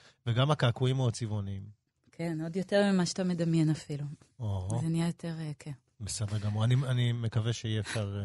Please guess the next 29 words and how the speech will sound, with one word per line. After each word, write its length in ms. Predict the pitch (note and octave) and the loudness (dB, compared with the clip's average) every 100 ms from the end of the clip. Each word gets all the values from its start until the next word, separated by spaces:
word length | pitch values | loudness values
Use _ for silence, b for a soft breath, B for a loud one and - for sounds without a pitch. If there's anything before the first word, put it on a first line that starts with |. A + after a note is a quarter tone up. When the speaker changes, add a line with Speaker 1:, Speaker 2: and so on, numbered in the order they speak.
| G2 G#2 | -4 -4
Speaker 1:
אה, 60 | |
לפחות 320 | A#2 - D3 C3+ | -2 0 0 2
בפודקאסט, 720 | B2 A2+ G#2+ E3 - B2+ - | 2 0 2 0 2 -2 -2
לשים 240 | A2+ B2+ | -4 -2
איזו 120 | A#2+ G#2+ | -2 -2
תמונה 340 | A#2 A#2+ B2 | -2 0 0
שיהיה 160 | - A2 | -2 -2
ברור 140 | C#3+ | 0
Speaker 2:
יאללה. 120 | E3+ | 0
Speaker 1:
שיש 260 | D#3 B2 - | -2 -6 -8
לך 100 | A2 | -8
קעקועים 360 | - G#2 A2+ A2 | -6 -6 -6 -8
צבעוניים. 500 | - G2 G2 A2 D3+ | -8 -10 -10 -8 -8
Speaker 2:
יאללה. 120 | E3 D3 C#3+ B B B - | -8 -12 -18 B B B 2
Speaker 1:
אמ, 880 | C3+ B2 A#2+ A#2 A#2 A#2 A#2 A#2 A2 _ _ _ - - | 4 6 4 4 2 0 -2 -4 -8 _ _ _ -10 4
מי 100 | D3 | 4
יותר 180 | F#3 | 6
צבעונית, 420 | E3 D#3 B2+ A#2 G#2+ | 4 6 6 4 2
ישראל 300 | - A#2 C#3 | 0 0 0
או 40 | |
קנדה? 400 | C#3 G#2+ F#2+ F#2 F#2 _ _ _ - _ _ - | 0 -2 -2 -4 -8 _ _ _ -20 _ _ 2
Speaker 2:
או, 100 | E3+ | 2
ישראל, 520 | B2 - D3 E3 G3 | 2 -2 0 0 0
ברור. 420 | D3 D3 A3 D3+ | -2 -2 0 0
Speaker 1:
כן. 120 | - | 4
Speaker 2:
קנדה 220 | A#3 C4 | 6 8
היא 100 | G3+ | 6
לא 80 | F3+ | 6
צבעונית. 760 | F#3+ A#3+ G3 F#3 D#3+ C#3+ - | 4 2 4 4 4 2 -2